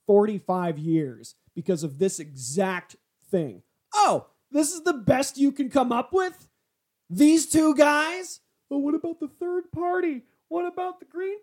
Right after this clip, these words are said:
Party or the Libertarian Party? Shut up! Ralph Nader, fuck you. You don't stand a goddamn chance.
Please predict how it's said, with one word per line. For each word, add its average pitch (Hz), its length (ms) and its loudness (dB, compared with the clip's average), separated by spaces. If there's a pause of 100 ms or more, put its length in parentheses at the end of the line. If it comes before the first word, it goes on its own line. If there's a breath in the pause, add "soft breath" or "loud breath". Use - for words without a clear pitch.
Party 311 360 0
or 294 100 -14
the 285 80 -20
Libertarian 359 760 -6
Party? 277 280 0
Shut 370 500 6
up! 180 380 0 (1300)
Ralph 214 460 0
Nader, 196 580 2 (120)
fuck 302 340 0
you. 170 240 -2
You 170 140 -8
don't 254 180 -12
stand 226 320 -12
a 175 60 -8
goddamn 185 840 -4
chance. 196 680 -12